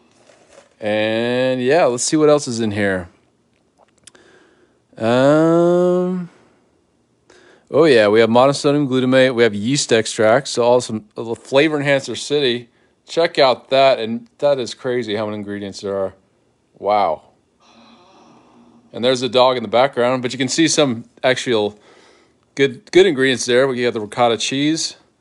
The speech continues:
We got Parmesan cheese, so different types of cheese there, which is great.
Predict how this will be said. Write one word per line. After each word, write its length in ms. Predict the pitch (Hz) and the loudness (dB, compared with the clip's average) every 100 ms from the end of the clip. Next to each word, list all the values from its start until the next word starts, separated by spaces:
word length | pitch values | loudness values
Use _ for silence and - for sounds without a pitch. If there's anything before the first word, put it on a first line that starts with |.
| _ _ _ _ _ _ | _ _ _ _ _ _
We 60 | 113 | -16
got 140 | 107 | -16
Parmesan 520 | - 143 151 147 147 | 0 0 2 0 0
cheese, 320 | 139 - 143 - | 0 -6 -6 -4
so 80 | |
different 240 | 131 143 131 | -4 -4 -2
types 180 | 131 120 | -2 -2
of 80 | |
cheese 300 | - 135 135 | -10 -8 -6
there, 320 | 131 139 143 139 _ _ _ _ | 0 0 0 -4 _ _ _ _
which 100 | 104 | -20
is 80 | 104 | -10
great. 420 | 107 117 143 165 | -2 0 0 -4